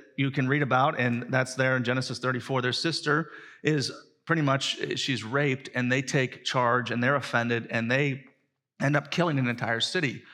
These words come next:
of males. And you can read about their treachery and their history and what they did. And so Simon is disqualified. Levi ends up redeeming himself. He's the third born child.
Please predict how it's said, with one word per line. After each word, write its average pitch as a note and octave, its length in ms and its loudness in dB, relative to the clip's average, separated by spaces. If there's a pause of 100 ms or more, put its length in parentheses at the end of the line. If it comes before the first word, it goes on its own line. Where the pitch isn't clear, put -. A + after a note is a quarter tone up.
(400)
of A2+ 120 -4
males. A#2+ 640 -2 (100)
And A#2 140 -2
you B2 60 0
can B2 160 0
read C#3 160 2
about C3+ 200 2
their B2+ 120 0
treachery B2+ 460 0
and A#2 120 -2
their A2 320 -2
history A#2 340 -2
and A2+ 80 -2
what A2 140 -6
they A#2 120 -4
did. A2 400 -4 (540)
And A#2 140 -2
so C#3+ 100 2
Simon C3 640 0 (400)
is A2+ 140 -6
disqualified. A2+ 760 -4 (800)
Levi E3+ 440 2
ends D3+ 220 2
up C#3+ 140 0
redeeming C#3+ 520 0
himself. A#2 840 -2
He's A#2+ 180 -2
the A#2+ 80 -2
third D#3+ 360 -2
born A2 240 -4
child. A2 440 0